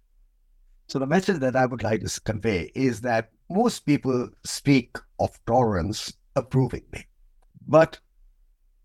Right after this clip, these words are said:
what they don't recognize underlying tolerance is a basic disapproval of what somebody is doing. And tolerance lies in not doing anything about it.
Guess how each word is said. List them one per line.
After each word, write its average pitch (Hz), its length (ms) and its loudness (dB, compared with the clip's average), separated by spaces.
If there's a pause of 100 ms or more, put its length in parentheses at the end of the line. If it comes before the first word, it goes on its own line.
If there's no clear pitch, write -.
(200)
what 175 240 0
they 165 120 2
don't 151 260 2
recognize 123 720 0 (120)
underlying 117 540 0
tolerance 98 640 -2 (120)
is 101 580 0 (840)
a 127 80 -8
basic 113 520 0
disapproval 110 880 -2
of 95 140 -2
what 113 160 -2
somebody 95 400 0
is 87 100 -4
doing. 87 540 -4 (1000)
And 113 200 -2
tolerance 143 480 0
lies 123 500 0 (200)
in 123 200 -2
not 127 240 2
doing 117 240 0
anything 104 400 -2
about 101 380 0
it. - 140 -12